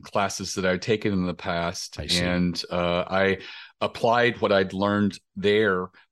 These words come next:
Speaker 1: but I found that you could still be creative. Um, and what I did was I engaged that creative part of my mind to really try to come up with, uh, compelling,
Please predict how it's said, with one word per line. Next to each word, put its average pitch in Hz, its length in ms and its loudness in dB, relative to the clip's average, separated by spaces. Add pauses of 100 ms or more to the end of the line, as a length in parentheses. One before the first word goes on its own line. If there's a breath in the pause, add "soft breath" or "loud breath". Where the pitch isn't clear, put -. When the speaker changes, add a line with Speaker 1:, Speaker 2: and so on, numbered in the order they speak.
Speaker 1:
but 104 260 4
I 117 140 -2
found 165 520 0
that 117 300 2
you 117 100 -6
could - 160 -8
still 135 400 2
be 110 220 0
creative. 107 640 -2 (260)
Um, 92 580 0
and 95 420 -2 (100)
what 110 160 2
I 110 140 4
did 104 280 2
was 95 180 2
I 98 140 4
engaged 95 560 -2
that 90 140 -4
creative 95 380 0
part 95 200 2
of 78 60 -2
my 85 140 0
mind 95 480 0 (280 loud breath)
to 104 100 0
really 107 280 4
try 101 200 0
to 95 80 -2
come 95 220 -4
up 95 200 -4
with, 90 180 -4 (120)
uh, 90 180 -2
compelling, 101 800 2